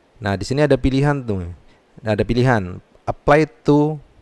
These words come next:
apa gitu ya. Ini di sini, this section ini kita ganti menjadi this point forward. Kita klik, kemudian kita klik oke.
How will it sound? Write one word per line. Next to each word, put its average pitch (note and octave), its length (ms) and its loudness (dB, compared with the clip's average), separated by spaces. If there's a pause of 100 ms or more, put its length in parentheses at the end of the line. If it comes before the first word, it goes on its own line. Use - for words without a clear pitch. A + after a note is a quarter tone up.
(140)
apa G2+ 480 2
gitu F#2+ 160 -4
ya. G2+ 80 0
Ini B2+ 400 -4
di G2+ 80 -4
sini, D3 240 -2
this A#2+ 400 -2
section C3 320 -2
ini E3+ 240 -4
kita C#3 320 0
ganti A2 400 0
menjadi A#2+ 480 0 (560)
this A#2+ 640 -2 (300)
point B2 640 2
forward. G#2+ 480 2 (480)
Kita G2+ 240 -4
klik, C#3 240 -4
kemudian G2+ 320 -2
kita F#2+ 240 -6
klik - 160 -14
oke. - 340 -10